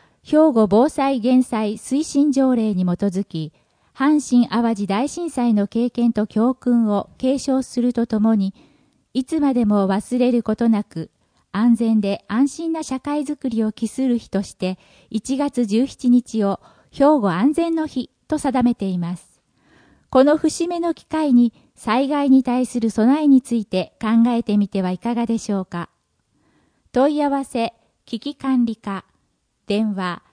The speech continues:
零七九四三五の零九九一。バンバンネットワークスより、東播磨ラジオシェイクアウト訓練の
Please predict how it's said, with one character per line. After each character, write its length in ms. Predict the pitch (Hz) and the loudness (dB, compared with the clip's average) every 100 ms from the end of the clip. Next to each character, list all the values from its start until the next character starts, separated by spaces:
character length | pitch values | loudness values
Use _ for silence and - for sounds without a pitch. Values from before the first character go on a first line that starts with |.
| _ | _
零 220 | 202 262 | -2 -2
七 360 | 330 339 277 220 | -2 -4 -2 -4
九 380 | - 220 190 165 _ - | -6 -6 -6 -8 _ -6
四 240 | 202 302 | -4 -4
三 320 | - 381 370 339 | -4 -6 -6 -2
五 160 | 285 | 0
の 260 | 233 226 - - | 2 0 -2 -4
零 220 | 226 311 | -2 -4
九 300 | - 320 254 | -4 -4 -4
九 300 | - 208 196 | -4 -4 -4
一。 440 | 190 - - - _ _ _ _ _ _ _ _ _ _ _ _ _ _ _ _ _ _ _ _ _ _ - | -6 -10 -16 -16 _ _ _ _ _ _ _ _ _ _ _ _ _ _ _ _ _ _ _ _ _ _ -2
バ 200 | 262 359 | 0 0
ン 40 | |
バ 200 | 339 359 | 0 -2
ン 40 | |
ネ 120 | 339 330 | -4 -6
ッ 40 | |
ト 180 | - 294 | -4 -2
ワ 180 | 277 285 | -2 -2
ー 40 | |
ク 140 | - | -6
ス 160 | 226 208 | -8 -6
よ 160 | 190 180 | -6 -6
り、 240 | 175 - _ _ | -8 -10 _ _
東 420 | - 254 302 339 311 | -8 -4 -4 -4 -8
播 300 | 302 240 180 | -6 -6 -6
磨 240 | 180 - - | -6 -8 -8
ラ 200 | 208 269 | -6 -4
ジ 180 | 240 208 | -2 -4
オ 80 | 202 | -4
シ 160 | 220 | -4
ェ 20 | 233 | -4
イ 60 | |
ク 160 | - 311 | -4 -4
ア 100 | 311 | -4
ウ 60 | |
ト 160 | 311 294 | -4 -6
訓 260 | - 285 254 | -4 0 0
練 220 | 226 202 | 0 -2
の 180 | 220 | -4